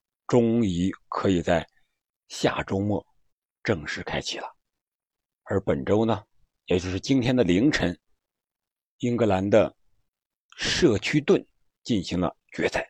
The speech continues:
最终利物浦三比一战胜了曼城，在红蓝对决中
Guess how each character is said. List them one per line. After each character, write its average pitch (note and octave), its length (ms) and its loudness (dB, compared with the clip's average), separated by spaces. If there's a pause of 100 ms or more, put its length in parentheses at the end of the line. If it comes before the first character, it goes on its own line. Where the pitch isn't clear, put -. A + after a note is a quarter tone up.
(240)
最 A2 160 2
终 G#2 200 -2 (960)
利 B2+ 120 2
物 G#2+ 140 0
浦 D2+ 340 -8 (840)
三 A#2+ 380 2
比 F#2 140 -6
一 F#2+ 320 -4 (500)
战 - 240 0
胜 F2 120 -4
了 D2 40 -4
曼 C#2+ 200 -4
城， C#2+ 180 -10 (920)
在 F#2 240 2
红 B2 380 0
蓝 A#2 200 4
对 A#2+ 240 2
决 F#2+ 160 4
中 A#2 240 0